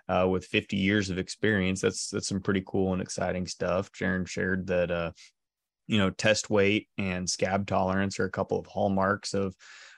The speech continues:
of, you know, the efforts the breeding organization has made. I'd also note that, uh, winter hardiness is something that I've heard a lot of folks, uh, give a nod to, uh, when it comes to their Pioneer wheat. And I, I've heard it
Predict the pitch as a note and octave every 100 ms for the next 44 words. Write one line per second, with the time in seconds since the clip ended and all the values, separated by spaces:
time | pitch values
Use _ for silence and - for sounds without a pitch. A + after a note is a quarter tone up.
0 | - G2+ F#2 F2+ - G#2 F#2 F#2 F2+ G#2
1 | F#2+ G2+ - G2 G2 G2+ G2+ G2+ G2 A2
2 | G2 G2+ F#2+ G2 G2+ F#2+ G2 F#2 F2 F#2
3 | F#2+ G#2 G#2 - G2 G#2+ G2 F#2+ G2 F#2
4 | F#2+ G2 - F#2 F2+ F2+ F2+ G2+ A2+ G2+
5 | G2 G#2+ A2 A2 A2 A2 G2+ - G#2 G2+
6 | G#2 F#2 F2+ G2+ G2 G#2+ G#2+ G#2 G#2+ G#2+
7 | - A2 A2 - - - - - - -
8 | G#2 G2+ G2+ G2+ A2 G2+ G2 F#2 G2+ G2+
9 | A2 G#2+ G#2+ - - A2 F#2+ F#2 F#2+ G2
10 | G2 G2+ F#2+ G2+ - G2+ G#2 G#2 G2 F#2+
11 | G2+ A2 G2+ G2+ G2+ - F#2+ - - D3
12 | C3 A2 A2